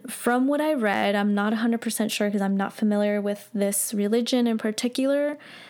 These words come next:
um, but this seems to be a, a teaching in the Mormon community. And it means that basically they are taught that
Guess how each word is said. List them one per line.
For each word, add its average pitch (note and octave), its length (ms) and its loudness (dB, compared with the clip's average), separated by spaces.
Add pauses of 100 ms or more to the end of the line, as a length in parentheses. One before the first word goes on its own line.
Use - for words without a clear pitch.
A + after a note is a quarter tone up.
(280)
um, G3+ 480 0
but G#3+ 260 -4
this A3 200 0
seems B3+ 340 0
to A#3+ 100 -2
be A3 280 2
a, G3+ 260 0
a G#3 100 0
teaching A3 640 0
in G3+ 200 2
the G3 60 0
Mormon G3 460 0
community. C4+ 720 0 (800)
And G#3 420 2
it A3+ 260 0
means G#3 500 2
that F#3+ 460 0 (720)
basically C4 500 2
they G3+ 320 2
are A#3+ 140 0
taught A#3 480 0
that G3 720 0